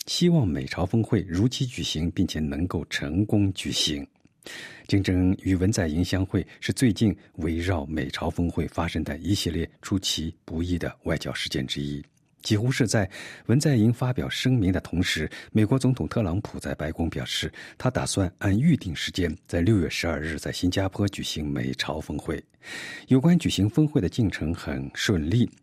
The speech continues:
随后，美国国务院证实，一个美国代表团已于星期日进入朝鲜，为特金会谈判细节做准备。特朗普星期四取消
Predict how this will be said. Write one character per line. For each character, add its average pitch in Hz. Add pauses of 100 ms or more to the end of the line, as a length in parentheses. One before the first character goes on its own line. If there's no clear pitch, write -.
(120)
随 -
后， 95 (160)
美 92
国 104
国 95
务 110
院 98
证 95
实， - (240)
一 110
个 127
美 87
国 87
代 90
表 69
团 -
已 76
于 76
星 143
期 143
日 113
进 110
入 78
朝 -
鲜， 73 (460)
为 113
特 147
金 139
会 127
谈 87
判 85
细 -
节 -
做 -
准 -
备。 - (920)
特 -
朗 165
普 101
星 165
期 165
四 160
取 -
消 85